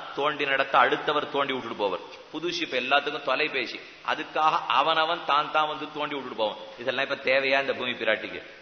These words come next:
வேண்டாம்னு ஒரு வினாடி நினைத்து ஒரு அகலம் பள்ளம் ஆச்சுன்னா நடந்தது குஜராத்தில் என்னவோ அதைத்தான் நாம ஞாபகம் வச்சுக்கணும்.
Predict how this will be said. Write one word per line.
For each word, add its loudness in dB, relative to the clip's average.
வேண்டாம்னு 6
ஒரு 0
வினாடி 2
நினைத்து 0
ஒரு 0
அகலம் 4
பள்ளம் 2
ஆச்சுன்னா 0
நடந்தது 4
குஜராத்தில் 4
என்னவோ 0
அதைத்தான் 4
நாம 2
ஞாபகம் 0
வச்சுக்கணும். -6